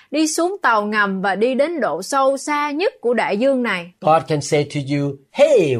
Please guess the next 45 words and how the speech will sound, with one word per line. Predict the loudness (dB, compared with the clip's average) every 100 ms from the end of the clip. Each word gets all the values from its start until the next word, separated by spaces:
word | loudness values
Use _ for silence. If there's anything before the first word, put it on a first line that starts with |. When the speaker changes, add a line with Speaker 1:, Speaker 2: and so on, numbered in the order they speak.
| 0
Speaker 2:
what | 0
are | 2 0
you | 2
doing | 2 0 -2
here?" | -6 -10 -18 -20 -6
Speaker 1:
Nhưng | -2 0
mà | 2
Đức | 0 -2
Thánh | -2 0
Linh | 0 0 0
vẫn | 0 0 -2
có | -2
thể | -2 -4
sẽ | -4 -4
nói | -2 0
với | -2 -4
quý | -4
vị | -2 -2
rằng, | 0 -2 -2 -10 -6
"Này | -2 0
con, | 0 2 2 0
con | -2 0
đang | -2 0
làm | -2 -2 -2
gì | 0 2
ở | 2 0 -2
dưới | 0
đó?" | 2 2 0 _ _
Speaker 2:
No | 0 2 4
one | 2 2 -2
can | -4 -2
get | -2
away | 0 0 2 2
from | 0 -2
the | 0
Holy | 2 2 0
Spirit. | -2 0 0 -4 -16 -20 _ -2
Speaker 1:
Quý | 0
vị | 2 2 0
ơi, | 2 2 0 0
không | -4 -2
ai | 0 0 0
có | -2 -4
thể | -4 -6
thoát | -4 -2 -2